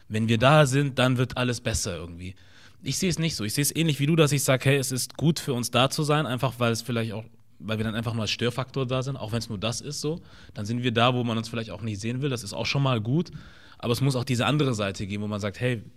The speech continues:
die einen müssen dahin gehen, die, die es können und die es auch aushalten irgendwie und das Spielchen mitspielen wollen, geht gerne dahin. Wir machen unser Ding auf der anderen Seite und beides zusammen hilft irgendwie so. Aber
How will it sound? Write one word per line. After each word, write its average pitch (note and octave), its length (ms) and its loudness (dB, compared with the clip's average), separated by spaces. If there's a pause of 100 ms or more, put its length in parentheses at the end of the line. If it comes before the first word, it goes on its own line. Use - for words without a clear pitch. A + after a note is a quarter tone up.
(100)
die F#2+ 100 -2
einen C3+ 180 8
müssen B2 220 2
dahin B2 280 4
gehen, E3 440 -2
die, B2+ 100 0
die A#2 120 0
es A2 120 -4
können D3 300 -2
und A#2 140 -8
die A2 80 -2
es - 220 -10
auch - 240 -12
aushalten C3+ 560 -2
irgendwie A#2+ 300 -6
und G#2 320 -8 (240)
das A2+ 140 2
Spielchen B2 320 2
mitspielen C#3 380 -2
wollen, C#3 380 -2
geht A#2+ 200 2
gerne A#2 260 4
dahin. B2+ 320 0 (580)
Wir A#2 120 -4
machen A#2 180 -4
unser G#2+ 180 -2
Ding G#2+ 140 -2
auf G2+ 140 -6
der A2 100 0
anderen D#3+ 220 0
Seite C3+ 320 0
und A2 140 -4
beides A#2+ 340 4
zusammen A#2 320 -2
hilft A2 340 -6
irgendwie G2 280 -8
so. F#2 120 -6
Aber G2+ 300 -4